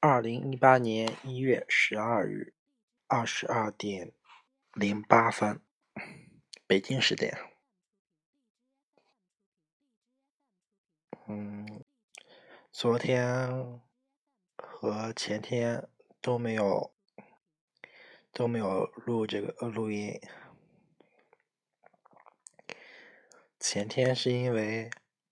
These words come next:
追剧，然后一直看到一点多，然后就没有，就没有录音。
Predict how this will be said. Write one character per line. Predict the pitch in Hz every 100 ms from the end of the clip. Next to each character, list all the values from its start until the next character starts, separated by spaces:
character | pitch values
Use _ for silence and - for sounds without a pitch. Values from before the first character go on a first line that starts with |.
| _ -
追 | - 120
剧， | - 123 85 - - _ _ _ _ - - - _
然 | - 101
后 | 101 104
一 | 110
直 | - 101
看 | - - 113 104
到 | 104 87 120 - _ _ - - _ _
一 | 120 120
点 | 123 101
多， | - - - - - _ _ _ _ _ _ _ _ _ _ _ _ _ - - - - _ _ _
然 | - -
后 | - 98 98 95
就 | 101
没 | 98 101
有， | 95 - - - - - _ _ _ _ _ _ _ _ _ - _ _ _ _ _
就 | -
没 | 104 101
有 | 98
录 | 101 104
音。 | 95 98 -